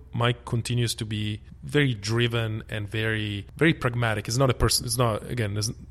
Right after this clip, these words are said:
not a Mother Teresa person. Like, when you meet the guy, he's no B S, and he, he will do what's in his interest. Ultimately, the output of his success goes to, I think, m-,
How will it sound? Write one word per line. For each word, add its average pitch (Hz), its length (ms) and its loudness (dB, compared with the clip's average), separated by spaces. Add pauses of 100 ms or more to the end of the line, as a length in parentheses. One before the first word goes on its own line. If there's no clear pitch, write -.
(100)
not 123 260 6
a 113 40 6
Mother 113 240 6
Teresa 110 380 2
person. 98 440 2
Like, 98 240 -8
when 101 100 -4
you 101 180 -4 (460)
meet 117 200 -2
the 104 80 0
guy, 95 300 0
he's 95 260 -6 (200)
no 117 140 0
B 107 220 0
S, 107 260 2
and 92 240 -6 (560)
he, 110 180 -2
he 135 100 0
will 120 320 6 (100)
do 123 180 8
what's 113 300 2 (120)
in 117 120 -4
his 107 140 -2
interest. 123 520 -2 (320)
Ultimately, 151 760 0 (460)
the 117 260 0
output 123 380 2
of 123 120 4
his 113 120 2
success - 680 0 (500)
goes 120 320 4
to, 107 380 -4 (220)
I 123 80 -4
think, 127 240 -2
m-, 117 120 -6